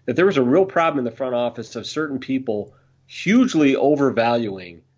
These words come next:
Hawk players and assets versus, versus those of other teams, to where they couldn't make deals with other teams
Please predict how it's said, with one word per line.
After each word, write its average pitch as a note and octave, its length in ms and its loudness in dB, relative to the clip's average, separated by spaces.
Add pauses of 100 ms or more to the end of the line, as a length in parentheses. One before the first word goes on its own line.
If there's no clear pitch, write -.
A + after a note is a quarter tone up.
(180)
Hawk C3 340 -2
players A#2+ 380 -2
and G#2+ 120 -6
assets A2 500 -8
versus, A#2+ 480 -4
versus A#2 380 -2
those A2+ 260 2
of G#2 100 -2
other G#2 180 -2
teams, C3+ 360 0 (140)
to C#3+ 80 0
where D#3 220 4
they C#3+ 120 2
couldn't F#3+ 420 0
make C#3 300 -2
deals C#3 340 -2
with A2 100 -6
other A2+ 220 -4
teams - 520 -8